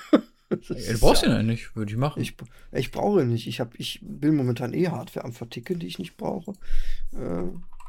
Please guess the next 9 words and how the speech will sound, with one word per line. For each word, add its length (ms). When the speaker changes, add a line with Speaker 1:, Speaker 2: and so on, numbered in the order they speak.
Speaker 1:
das 140
ist, 180
ich 380
bin 80
grad 180
am 140
Ausmisten. 760
Ähm, 340
ja, 140